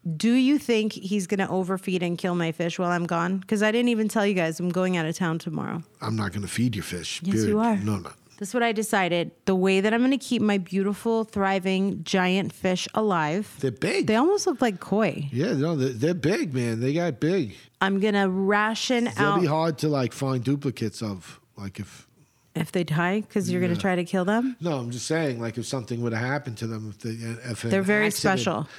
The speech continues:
Speaker 2: should, should some, somehow befall them.
Speaker 1: Why would there be an accident? An earthquake?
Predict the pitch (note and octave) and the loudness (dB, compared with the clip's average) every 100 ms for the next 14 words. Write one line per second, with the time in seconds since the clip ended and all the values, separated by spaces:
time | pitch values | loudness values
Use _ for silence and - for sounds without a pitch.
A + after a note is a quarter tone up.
0 | - _ - B2 - C#3 A#2 G2+ C#3 B2 | -20 _ -8 -6 -2 -2 -4 -6 -6 -6
1 | - C#3 A#2+ B2 B2 A2+ A2 C#3+ D#3+ D3 | -4 -4 -4 -4 -2 -4 -2 0 2 0
2 | A#2 G2+ G2+ - G#3+ A3 A3 A3 G#3 G#3 | -2 -6 -10 -2 0 2 2 0 0 0
3 | F#3+ F#3+ - E3+ - - F3 F#3+ G#3+ C#4 | 0 -2 -2 -2 -2 -2 0 0 0 0
4 | E4 - | -2 -4